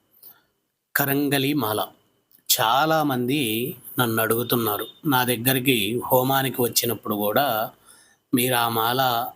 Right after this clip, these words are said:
ఇవ్వవచ్చుగా గురువుగారు?" అని అడుగుతూ ఉన్నారు. అయితే వీరందరికీ ఆ విషయం గురించి తెలియాలి కదా, అసలు ఆ మాల అంటే ఏంటి అనేది తెలియాలి కదా, అందుకని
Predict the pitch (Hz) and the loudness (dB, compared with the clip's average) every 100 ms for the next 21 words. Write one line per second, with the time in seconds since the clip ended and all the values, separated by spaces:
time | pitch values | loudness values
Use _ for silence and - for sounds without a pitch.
0 | - 117 127 131 127 - 123 123 117 113 | -4 0 0 0 -2 -2 0 0 0 0
1 | 113 117 113 110 110 120 131 107 120 - | 0 0 -2 0 0 0 -2 -2 -6 -12
2 | - - 113 117 117 139 120 107 110 101 | -8 -2 0 0 0 0 0 0 -2 -2
3 | 104 _ _ _ _ _ _ _ - 110 | -6 _ _ _ _ _ _ _ 0 0
4 | 107 127 110 113 165 - - - 120 123 | 2 0 2 -2 -4 -8 -10 -2 0 2
5 | 131 139 135 160 156 131 107 117 170 - | 2 0 0 -2 0 0 2 -2 -6 -12
6 | _ _ 135 123 110 117 - 156 160 160 | _ _ 0 2 0 0 0 0 0 0
7 | 131 120 113 131 - 107 110 110 110 107 | 0 -2 0 -2 0 0 0 0 -2 -2
8 | 110 - _ _ _ - 120 131 110 107 | -2 -6 _ _ _ 0 0 2 0 0
9 | 101 110 135 135 120 113 120 110 117 147 | 0 2 2 0 -2 -2 0 0 0 -2
10 | 143 135 113 117 110 139 98 113 - _ | 0 0 0 -2 0 0 0 -4 -8 _
11 | - 110 117 110 101 110 151 - _ _ | 0 0 0 -2 -2 0 0 -4 _ _
12 | - - - _ _ 120 120 113 110 131 | -20 -20 -20 _ _ 0 2 0 0 0
13 | 147 110 127 | -2 -2 -6